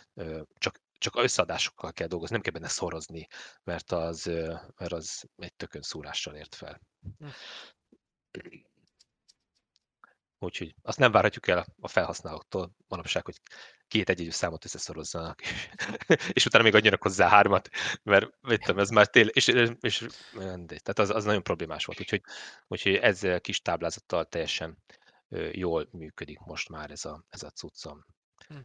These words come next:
Speaker 1: hogy csak összeadások kellenek. Ami változik, a pár plusz értéket hozzáadsz, és onnantól kezdve flottul megy, úgyhogy szerintem ezek voltak a leg-,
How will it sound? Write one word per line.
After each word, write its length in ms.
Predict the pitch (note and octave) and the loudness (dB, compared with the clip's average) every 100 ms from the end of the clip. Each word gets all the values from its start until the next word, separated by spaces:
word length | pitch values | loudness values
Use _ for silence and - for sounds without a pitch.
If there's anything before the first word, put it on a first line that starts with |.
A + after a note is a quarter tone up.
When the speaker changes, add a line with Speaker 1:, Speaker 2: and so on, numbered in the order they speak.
| _ | _
Speaker 1:
hogy 480 | _ D#2 D2+ - - _ | _ -12 -12 -16 -20 _
csak 180 | - - | -8 -4
összeadások 540 | G2 F2+ - - - | -2 -4 -4 -4 -6
kellenek. 320 | - E2+ E2 | -4 -4 0
Ami 140 | C#3 A#2 | 2 4
változik, 480 | D#3+ C#3 G2+ F#2+ - | 6 4 2 -12 -6
a 120 | G2+ - | -8 -2
pár 240 | G#2+ E2 | 0 0
plusz 260 | E2 G2+ - | -4 -10 -8
értéket 400 | E2+ - D#2 - | -8 -8 -12 -10
hozzáadsz, 500 | A2 F#2+ F#2 D#2 - | -10 -6 -6 -8 -8
és 140 | - | -12
onnantól 340 | E2 D#2+ - D2+ | -10 -12 -16 -16
kezdve 320 | - D#2+ D#2+ | -14 -12 -14
flottul 400 | - E2 - E2+ | -10 -12 -8 -10
megy, 160 | D#2+ D#2+ | -8 -10
úgyhogy 200 | - F2+ - - - _ | -8 -10 -12 -18 -20 _
szerintem 360 | _ G#2 - - | _ -4 -4 -6
ezek 260 | G#2 F#2 - | -6 -6 -6
voltak 340 | F2 - - | -8 -8 -10
a 160 | E2 D#2+ | -8 -6
leg-, 600 | F2 E2 D2+ D#2 D#2 | -6 -6 -8 -10 -12